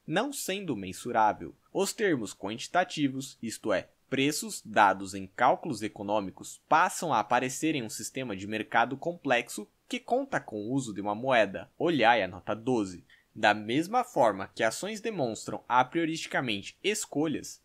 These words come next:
valores traduzem-se em graus de intensidade pelo quanto satisfazem uma necessidade mais ou menos urgente de um agente.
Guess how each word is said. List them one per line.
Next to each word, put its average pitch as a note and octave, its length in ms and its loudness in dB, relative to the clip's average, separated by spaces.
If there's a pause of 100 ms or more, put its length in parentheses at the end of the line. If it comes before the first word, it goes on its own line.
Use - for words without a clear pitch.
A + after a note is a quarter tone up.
valores D#3 640 4
traduzem-se G#3 1000 -2
em G#2+ 240 -4
graus C3 480 6
de A#2+ 180 -2
intensidade F#3+ 960 0
pelo F#2+ 280 -4
quanto A3+ 400 -2
satisfazem C#3+ 840 0
uma G#2 240 -4
necessidade G2+ 840 -4
mais B2 460 2
ou G#3+ 100 -8
menos A#2+ 380 -4
urgente D#3 500 -4
de G2 80 -8
um F#2+ 140 -6
agente. A2 580 -4